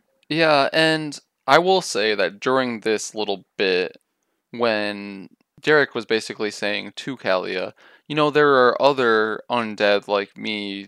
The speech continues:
that could use your guidance." I think he was also a little bit implying that Sylvanas basically abandoned all of her undead, and they would all need her guidance,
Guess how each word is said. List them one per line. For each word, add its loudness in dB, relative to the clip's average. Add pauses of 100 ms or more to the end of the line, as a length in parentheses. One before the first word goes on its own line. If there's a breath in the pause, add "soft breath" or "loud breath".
that 0
could -12
use -12
your -10
guidance." -2
I -6
think -8
he -8
was -4
also -2
a -8
little -6
bit -6
implying -4
that 0 (360 soft breath)
Sylvanas 2
basically 0
abandoned 0
all 4
of -2
her 0
undead, 0 (120)
and -6
they 2
would 0
all 4
need -6
her -6
guidance, -4